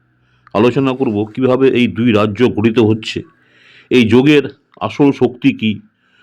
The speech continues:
কোন চারটি রাশি সবচেয়ে বেশি লাভবান হবেন এবং শেষে থাকবে সহজ প্রতিকার। লক্ষ্মীনারায়ণ রাজযোগ কীভাবে গঠিত হচ্ছে? একুশে জানুয়ারি দু হাজার ছাব্বিশ তারিখে শুক্র ও বুধ একসঙ্গে শোভনা নক্ষত্রে অবস্থান করবে। শুক্র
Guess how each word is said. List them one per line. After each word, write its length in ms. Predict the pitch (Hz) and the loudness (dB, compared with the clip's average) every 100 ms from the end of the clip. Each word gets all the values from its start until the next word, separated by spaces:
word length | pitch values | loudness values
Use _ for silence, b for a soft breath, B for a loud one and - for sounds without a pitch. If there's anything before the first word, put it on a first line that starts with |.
| _ - | _ 0
কোন 140 | 143 147 | 2 2
চারটি 360 | 135 117 - 147 | 0 -4 -4 -2
রাশি 280 | 123 120 123 | -2 -4 -8
সবচেয়ে 420 | 113 104 - 131 | -6 -8 -4 -2
বেশি 140 | 131 117 | -2 0
লাভবান 360 | 98 110 120 | 0 2 2
হবেন 260 | 110 101 98 95 _ b b b b | 0 -2 -4 -8 _ b b b b
এবং 200 | 131 139 127 - _ _ | 0 2 0 -6 _ _
শেষে 240 | 127 151 | -2 0
থাকবে 280 | 139 127 131 | 0 0 0
সহজ 300 | 120 110 123 - | 0 0 0 -2
প্রতিকার। 460 | 107 117 104 95 95 _ b b b b b - | -6 -4 -4 -4 -6 _ b b b b b -2
লক্ষ্মীনারায়ণ 720 | 123 131 170 156 151 160 151 | 0 2 2 2 2 2 0
রাজযোগ 420 | 110 123 120 139 135 | 0 -2 -2 -2 -2
কীভাবে 280 | - 131 131 | -4 -2 -2
গঠিত 260 | 107 117 127 | -2 -2 2
হচ্ছে? 320 | 123 123 - - _ _ _ _ _ - | 0 -2 -12 -14 _ _ _ _ _ -6
একুশে 320 | 131 147 160 | 0 0 2
জানুয়ারি 300 | 151 151 151 | 0 2 0
দু 80 | 131 | 0
হাজার 200 | 135 139 139 | 0 0 -2
ছাব্বিশ 340 | 120 120 135 | -4 0 -2
তারিখে 320 | 135 135 127 120 | 0 0 0 -2
শুক্র 340 | - 120 143 | -4 -6 2
ও 100 | 143 127 | 4 4
বুধ 240 | 104 120 120 | 2 -4 -4
একসঙ্গে 480 | 107 - 131 120 120 - - | -6 -4 -2 0 0 -2 -8
শোভনা 360 | - 117 131 | -2 0 2
নক্ষত্রে 440 | 127 117 - 107 110 | 0 -2 -2 -4 -2
অবস্থান 320 | 95 107 135 123 | -2 0 0 0
করবে। 260 | 123 120 120 B B B B B B | 0 0 -4 B B B B B B
শুক্র 300 | - 143 | 0 2